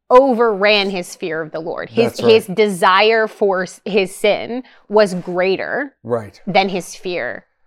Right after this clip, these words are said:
Speaker 2: And
Speaker 1: of God.
Speaker 2: so in this circumstance, he was worthy of the punishment. It was capital punishment.
Speaker 1: Yeah.
Speaker 2: Right.
Speaker 1: But,
Speaker 2: So
Speaker 1: and, and I think, like, speaking of ignoring things, 'cause you were talking about ignoring things, I think this is something that we ignore when we're talking about the conquest, because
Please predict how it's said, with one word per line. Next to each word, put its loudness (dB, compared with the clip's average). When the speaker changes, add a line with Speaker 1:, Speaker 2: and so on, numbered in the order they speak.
Speaker 2:
And -2
Speaker 1:
of -6
God. -6
Speaker 2:
so -4
in -4
this -4
circumstance, -8
he -12
was -8
worthy -8
of -14
the -20
punishment. -12
It -20
was -20
capital -14
punishment. -18
Speaker 1:
Yeah. -12
Speaker 2:
Right. -8
Speaker 1:
But, 4
Speaker 2:
So 4
Speaker 1:
and, 2
and -2
I 0
think, -2
like, 2
speaking -4
of 0
ignoring -2
things, -12
'cause -8
you -2
were -4
talking -2
about -4
ignoring -6
things, -12
I -2
think -2
this -4
is -6
something -6
that -2
we -6
ignore -4
when -8
we're -10
talking -8
about -6
the -14
conquest, -12
because -10